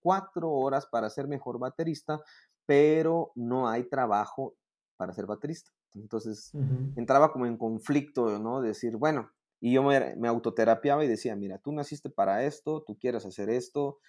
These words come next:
Speaker 1: todo va a salir bien si te aferras y si, si eres abierto de mente, las cosas van a empezar a fluir". Y yo tengo una cosa ahí muy chistosa que una creencia. Yo, la verdad, creo mucho en la energía, no, soy agnóstico,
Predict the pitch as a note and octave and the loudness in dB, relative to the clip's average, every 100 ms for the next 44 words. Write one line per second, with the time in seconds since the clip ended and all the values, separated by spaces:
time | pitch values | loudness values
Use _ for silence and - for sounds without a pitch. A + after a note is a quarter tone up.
0 | _ _ _ _ _ _ _ C#3+ C#3 C3+ | _ _ _ _ _ _ _ 8 10 10
1 | C3+ B2 B2 C3 C3+ D3 B2 G#2 - C3+ | 8 4 4 4 2 -2 -2 -4 4 6
2 | C#3 C#3+ C#3 - A2+ - G#2 - G#2 G2+ | 8 8 6 4 -6 -6 -8 -4 -2 -2
3 | G2 F#2+ _ _ A#2 B2 B2 G#2+ A#2+ A2+ | -4 -8 _ _ 2 2 4 4 4 4
4 | A#2+ A2 A#2+ B2+ C3 G#2 - G#2+ G#2 G2+ | 0 0 -2 -2 -2 -4 -6 -8 -8 -8
5 | G#2 G2 F2+ G2 G2 G2 G#2+ D3 E3 _ | -8 -12 -8 -6 -6 -4 0 0 -2 _
6 | _ _ _ _ _ _ _ _ E3+ F3 | _ _ _ _ _ _ _ _ -2 2
7 | G3+ G#3+ A#3+ A#3 A3+ A3+ A3+ A3 G3 G3 | 2 0 -2 0 0 0 -2 -2 -4 -2
8 | G3+ F#3 F#3 F#3 F#3 F3 - D#3 E3+ - | -2 0 0 -2 -4 -8 -4 -4 -4 -6
9 | B2 A2 G#2+ G#2+ _ _ _ - D#3 E3 | -6 -4 -4 -8 _ _ _ -6 -2 2
10 | D3 C3 C#3 B2+ D3+ F#3+ F#3+ - B2+ A#2+ | 4 2 2 0 2 2 0 -8 4 4
11 | A#2+ C3 D3 D#3+ D#3 D3 D3 D#3 C3 A#2 | 6 2 2 0 0 -2 -4 -6 -4 -6
12 | G#2 - C3+ C3 C3+ _ _ B2+ C3+ C3+ | -10 -6 -4 -4 -10 _ _ -4 0 0
13 | - - - - - E3+ D#3 C#3+ C#3 C#3 | -2 -18 -20 -20 0 4 4 4 -2 -2
14 | - A2 F#2+ F#2+ | -6 -10 -12 -14